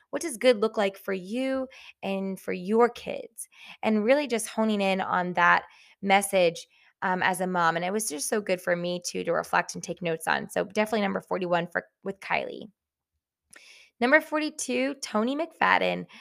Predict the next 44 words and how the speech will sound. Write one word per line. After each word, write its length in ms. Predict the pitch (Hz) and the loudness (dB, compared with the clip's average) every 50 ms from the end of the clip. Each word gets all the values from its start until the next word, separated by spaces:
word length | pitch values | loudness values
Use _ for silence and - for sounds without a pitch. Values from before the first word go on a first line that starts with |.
| - - - _ _ _ _ _ _ _ _ _ _ | -20 -20 -20 _ _ _ _ _ _ _ _ _ _
You 80 | 240 247 | -2 4
guys, 440 | 240 262 254 247 254 247 254 247 - - - | 8 8 8 10 8 6 4 2 -2 -4 -4
if 120 | 277 226 | -2 -2
you've 200 | 294 381 392 - | -2 -4 -2 0
not 600 | - 233 220 214 208 208 202 196 196 190 - - | 0 2 2 4 6 6 8 8 8 6 6 4
listened 280 | - 214 214 214 208 196 | 0 -2 -2 -2 -4 -2
to 40 | 175 | -2
this 220 | 175 175 175 - | -2 -2 -2 -4
one, 260 | 165 170 160 165 165 - - | -4 -4 -4 -4 -6 -6 -4
it 140 | - 220 | 0 4
is 200 | 233 240 233 226 - | 4 4 4 2 -2
a 180 | - - 202 196 | -4 -4 -2 -2
must 640 | 190 185 185 180 180 175 175 175 170 - - - - | -4 -4 -4 -2 -2 0 0 0 -2 -6 -12 -16 -8
listen 380 | 180 185 180 175 - 180 170 160 | -6 -6 -6 -4 -4 -4 -4 -4
on 160 | 120 165 175 | -6 -6 -8
this 160 | 170 165 - | -8 -8 -8
episode 600 | - 117 - - - 175 - - - 156 165 - | -10 -12 -10 -10 -10 -10 -4 -2 0 0 0 0
or 200 | - - 190 185 | 0 2 4 6
on 180 | 185 190 190 190 | 6 6 6 4
this 220 | 190 190 185 - - | 2 0 -2 -4 -8
podcast 560 | - - - 180 180 175 - 175 170 175 - | -8 -2 2 2 2 2 2 -2 -4 -4 -4
at 120 | 117 180 180 | -6 -6 -4
all. 400 | - - 180 175 165 165 175 - - - - - - _ | -2 -2 0 0 0 0 -2 -4 -12 -20 -20 -20 -20 _
Tony 220 | - - 240 240 | -6 -2 -2 0
McFadden's 480 | 240 226 220 - 202 190 190 190 190 - | 0 -2 0 2 2 4 4 2 0 0
also 260 | - 202 208 208 233 | 2 2 2 0 -4
having 320 | 208 175 185 180 180 180 | -4 -4 -4 -4 -2 -4
a 60 | 175 175 | -6 -6
book 260 | - - 175 175 - | -4 -4 -4 -4 -4
coming 320 | - - 190 185 185 180 | -8 -10 -8 -6 -4 -2
out 240 | 175 165 170 175 - - - - - - - - - - | 0 2 2 0 -2 -4 -12 -20 -20 -20 -20 -20 -8 -6
about 280 | 214 190 190 185 175 175 | -2 2 2 2 2 2
her 80 | 175 | -2
story 440 | 170 - - - - 214 214 208 196 | -8 -10 -8 -4 -2 -2 0 0 0
of 100 | 180 - | 0 -2
redemption 720 | 165 165 160 - 190 185 190 196 - - 190 180 175 175 175 | -2 -6 -2 0 0 0 0 0 -4 -4 -4 -4 -4 -4 -4
from, 320 | - 180 170 165 160 160 - - _ 415 | -4 -4 -4 -4 -6 -8 -14 -18 _ -10
you 120 | 208 190 | -6 -6
know, 80 | 170 175 | -6 -6
having 360 | - - 202 220 214 226 208 | -2 0 0 2 2 2 -2
an 80 | 185 | -2
abortion 640 | 180 170 - 190 196 202 196 - 208 196 196 196 196 196 - - - _ _ _ - | -4 -4 -4 -2 -2 -2 -4 -4 -4 -4 -4 -4 -6 -10 -16 -20 -20 _ _ _ -10
to 220 | - - 208 190 | -6 -4 -2 0
also 560 | - 190 196 196 196 - 202 196 190 185 180 | 2 2 2 0 0 2 2 2 2 0 -2